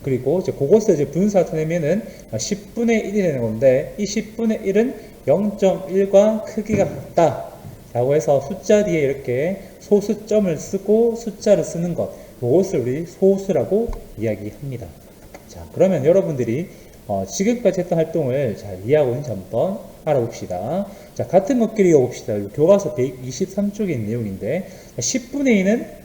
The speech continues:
전체를 똑같이 열로, 열 개로 하는 것 중에 두 개이죠. 두 개. 그러면은 이제 십분의 이라고 쓸 수 있는데, 이것을 소수로 쓰면은 영점이가 되고, 그리고 나서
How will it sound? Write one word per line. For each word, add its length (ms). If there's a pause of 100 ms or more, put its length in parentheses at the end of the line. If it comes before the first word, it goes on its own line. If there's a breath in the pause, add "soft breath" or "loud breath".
전체를 680
똑같이 840
열로, 680
열 220
개로 160
하는 120
것 160
중에 440
두 120
개이죠. 400 (140)
두 100
개. 420 (320 loud breath)
그러면은 480
이제 100
십분의 580
이라고 300
쓸 160
수 160
있는데, 640
이것을 280
소수로 360
쓰면은 500 (400 loud breath)
영점이가 1080
되고, 600
그리고 180
나서 560